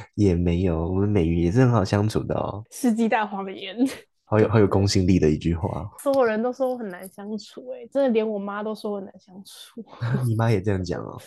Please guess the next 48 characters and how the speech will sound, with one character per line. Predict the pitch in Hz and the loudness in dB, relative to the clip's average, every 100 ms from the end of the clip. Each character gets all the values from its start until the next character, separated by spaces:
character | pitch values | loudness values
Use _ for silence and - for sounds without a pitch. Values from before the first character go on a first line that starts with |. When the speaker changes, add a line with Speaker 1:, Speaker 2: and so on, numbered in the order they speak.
| - | -20
Speaker 2:
对。 | - - - | -20 -8 -2
Speaker 1:
那 | |
她， | 107 110 | 0 0
她 | - 127 | 2 2
怎 | 87 | 4
么 | 80 | 0
说 | 82 76 | 0 -2
的？ | - - _ _ _ - | -4 -12 _ _ _ -8
Speaker 2:
她 | 208 | -8
就 | |
说 | - - 208 | -8 -6 -2
：“你 | 196 | -2
可 | - 240 | -2 -2
以 | |
不 | 196 | 0
要 | 196 202 | -2 -4
那 | 202 | -4
么 | 202 | -4
麻 | - 185 - | -8 -14 -14
烦， | 208 | -4
你 | |
可 | 202 | 0
以 | 262 | 2
不 | |
要 | 247 | 4
那 | |
么 | 262 | 2
机 | 254 220 208 | 2 0 0
车 | 196 185 | -2 -4
嘛。” | 190 - | -6 -10
我 | 214 | -4
妈 | 277 | -2
很 | 349 | -2
爱 | 226 233 | -2 -2
说 | 240 | -2
我 | 226 | -2
很 | 196 | -4
机 | - 208 | -6 -10
车。 | 185 190 196 - - | -12 -10 -10 -12 -2
Speaker 1:
这 | 113 | 0
是 | 101 | 0
真 | 90 71 - | -2 -4 -6
的， | - - _ - - - - - | -10 -12 _ -16 -14 -14 -8 2
妈 | 123 | 6
很 | 123 92 | 6 4
懂 | 85 76 78 | 0 0 -2
你 | 80 | -4
耶。 | - 107 | -8 -12